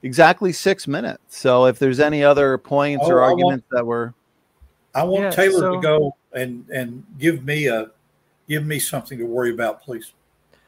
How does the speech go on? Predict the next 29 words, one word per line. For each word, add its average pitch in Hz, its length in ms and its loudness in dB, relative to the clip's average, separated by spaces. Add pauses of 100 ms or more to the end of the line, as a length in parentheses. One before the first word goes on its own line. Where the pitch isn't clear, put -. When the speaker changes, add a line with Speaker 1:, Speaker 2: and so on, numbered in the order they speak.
(140)
Speaker 3:
Well, 165 140 -2
I've 165 160 -4
forgotten 196 520 -2
my 180 140 -4
rebuttal, 151 680 -6
I 139 120 -8
think, 147 340 -10 (100)
to 143 300 -10
go 139 360 -8 (260)
back 156 280 -4
over 151 300 -6
the, 139 520 -12
uh, 127 240 -14 (480)
the 156 140 -6
upright 156 380 -2
fossils. 202 720 -6 (420)
So - 120 -12
you 180 120 -6
described 185 600 -6
the 160 440 -4
trees 202 400 -6
at 143 240 -4 (140)
Mount 165 260 -6
Saint 143 180 -12
Helens 143 540 -8
being 139 260 -10
able 131 240 -10
to, 131 440 -10
uh, 127 260 -10